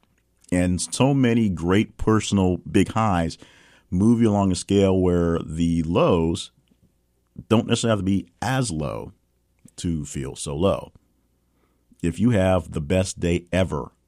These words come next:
all of a sudden, and then you have a string of very low days,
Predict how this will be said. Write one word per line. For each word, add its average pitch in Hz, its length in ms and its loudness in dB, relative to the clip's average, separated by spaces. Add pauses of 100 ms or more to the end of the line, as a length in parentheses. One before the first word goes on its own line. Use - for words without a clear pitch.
(120)
all 85 200 -2
of 78 80 -8
a 76 40 -8
sudden, 73 460 -8
and 76 200 -8
then 82 180 -2
you 80 120 -4
have 76 300 -6
a 76 80 -8
string 80 260 -8
of 76 80 -8
very 78 260 -6
low 85 280 -2
days, 71 400 -6